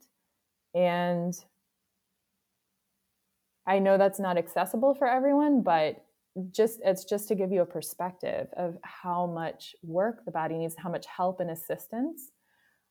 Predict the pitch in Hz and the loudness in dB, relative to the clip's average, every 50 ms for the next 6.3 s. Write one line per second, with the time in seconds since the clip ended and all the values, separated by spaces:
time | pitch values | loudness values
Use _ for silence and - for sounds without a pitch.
0 | _ _ 180 170 165 165 160 165 165 165 175 175 - _ _ _ _ _ _ _ | _ _ -6 -4 -2 -2 -2 -4 -4 -6 -8 -10 -14 _ _ _ _ _ _ _
1 | _ _ _ - 247 240 - 240 240 - 285 277 277 262 254 226 220 202 202 190 | _ _ _ -2 -2 6 8 8 10 10 8 8 8 6 6 6 4 4 4 2
2 | 175 180 - 214 190 190 190 214 240 226 208 185 165 - 180 175 - 180 180 175 | 0 0 0 -2 0 0 2 2 2 4 4 2 2 2 -2 -2 -2 0 2 4
3 | 165 165 170 - - - - _ _ _ _ _ _ _ _ _ _ _ _ _ | 4 4 4 2 0 -6 -16 _ _ _ _ _ _ _ _ _ _ _ _ _
4 | _ _ _ _ _ _ _ _ _ _ _ _ _ _ _ _ - 165 160 165 | _ _ _ _ _ _ _ _ _ _ _ _ _ _ _ _ -8 -8 -4 0
5 | 175 190 208 226 247 262 277 294 277 208 - 220 233 240 208 220 196 185 175 - | 2 2 4 6 6 6 8 6 6 6 6 4 4 4 4 2 2 0 0 -2
6 | - 170 175 175 170 - | 0 -2 -2 -2 -4 -8